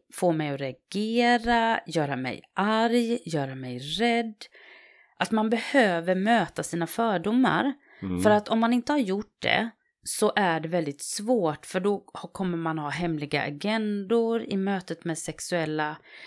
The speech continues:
Speaker 1: frågeställningar och man kommer omedvetet eller medvetet försöka få patienter att leva på ett visst sätt.
Speaker 2: Mm.
Speaker 1: Och sexologisk behandling måste vara så normmedveten som möjligt,
Speaker 2: Mm.
Speaker 1: där man i alla fall är medveten om det man tycker och det man tänker,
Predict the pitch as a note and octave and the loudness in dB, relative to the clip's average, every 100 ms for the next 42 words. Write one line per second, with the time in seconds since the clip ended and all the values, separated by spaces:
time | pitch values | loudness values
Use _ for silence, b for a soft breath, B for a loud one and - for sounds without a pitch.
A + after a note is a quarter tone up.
0 | B - F#3 F#3+ D#3+ D#3 E3 D#3+ D3+ D3+ | B -6 0 0 0 -4 -2 -4 -2 -2
1 | D#3 D3+ D#3 G3+ G3+ F#3+ - G#3+ D3+ D3+ | -2 -2 -2 0 -2 -4 -4 -4 -2 -2
2 | D#3 D#3 - C4 C#4+ G#3+ G3+ G#3+ G#3 A#3 | 0 -2 -2 0 2 2 2 0 0 -2
3 | - G#3 D3+ D#3 E3+ D3 C3+ C3+ D#3 - | 2 2 2 0 -2 -2 -6 -8 -10 -14
4 | - B B B B G3 F3+ - D3 C3 | -20 B B B B -4 -2 0 0 -2
5 | - E3 - C#3 C3 - - E3 - F3+ | -6 -8 -4 -2 -4 -8 -12 -10 -4 -4
6 | B2+ C#3+ C3 F3 D3+ A#2+ - - A2+ - | -4 -8 -6 -4 -4 -4 -8 -8 -10 -12
7 | - G2 - _ - G2+ F2 G2+ - F#3 | -8 -10 -10 _ -6 -4 -2 -6 -6 0
8 | A3+ - A#3+ D#3+ E3+ - A3 G3+ D3 D3+ | 0 2 2 2 0 -2 -2 0 -2 -2
9 | D#3 F3 G#3 - - A#3+ G#3+ D#3+ C#3+ E3 | -2 0 -2 -2 -2 -2 0 0 0 -2
10 | E3 F#3 G#3 D#3+ C#3 C3+ C3 C#3 C3 - | 0 2 2 0 -2 -4 -4 -4 -4 -4
11 | B3 C4 - B3+ B3 F3 - E2 F#2 F2+ | 0 0 2 2 2 0 -2 -6 -4 -2
12 | F2+ G#2 B - E3+ D#3 D#3 D#3+ D#3+ D#3 | -2 -4 B 2 2 4 0 0 -2 0
13 | D#3+ D3 C#3+ - D#3+ G3 G#3 F3+ A#3 A#3+ | -2 -2 -4 -4 0 2 2 2 2 2
14 | B3+ B3 A#3+ A3+ A3+ - A3 A#3 A3 G#3+ | -2 0 0 -2 -4 -4 -4 -2 -2 0
15 | G#3+ G#3 - G3+ G3+ - G3+ G3+ | -2 -4 -4 -4 -4 -2 0 0